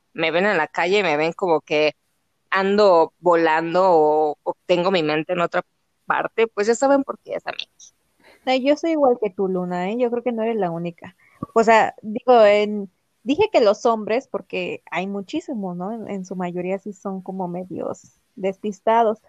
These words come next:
Speaker 2: pero yo también me considero una mujer como muy, muy distraída, muy, como que también se me va de repente. <laughs> Entonces, ahí podría,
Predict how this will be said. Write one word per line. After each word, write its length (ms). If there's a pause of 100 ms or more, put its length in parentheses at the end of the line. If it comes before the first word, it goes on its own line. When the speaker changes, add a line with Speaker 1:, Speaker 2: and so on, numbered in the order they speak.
(280)
Speaker 2:
pero 280
yo 260
también 300
me 140
considero 480
una 180
mujer 520
como 440 (120)
muy, 720 (400)
muy 180
distraída, 680
muy, 420 (300)
como 180
que 80
también 240
se 120
me 120
va 160
de 100
repente. 640 (100)
<laughs> 180
Entonces, 880 (120)
ahí 260
podría, 640